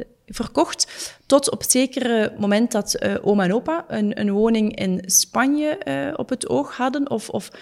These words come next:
het, eh, begonnen te zoeken, eh, naar een woning in Spanje.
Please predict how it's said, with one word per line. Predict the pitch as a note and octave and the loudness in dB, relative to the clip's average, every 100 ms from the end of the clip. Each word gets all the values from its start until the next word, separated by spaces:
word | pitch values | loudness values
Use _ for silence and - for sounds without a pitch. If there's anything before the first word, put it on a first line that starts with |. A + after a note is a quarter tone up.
| - - - | -14 -14 -8
het, | - G#3 - - _ | -4 -2 -4 -12 _
eh, | G#3 G3+ G3+ - - - - - - - - | -6 -4 -4 -6 -8 -10 -12 -16 -16 -14 -6
begonnen | F3+ A3 C#4+ | 2 4 4
te | A#3 | 4
zoeken, | G3 C#4+ D4+ B3+ - - | 0 0 0 -2 -4 -12
eh, | - G#3 | -6 -4
naar | G3+ F#3 | -2 0
een | F#3+ | 2
woning | A3 A3 | 4 4
in | F3 | 2
Spanje. | F3 - C#4 E4 E4+ | 0 0 0 0 -2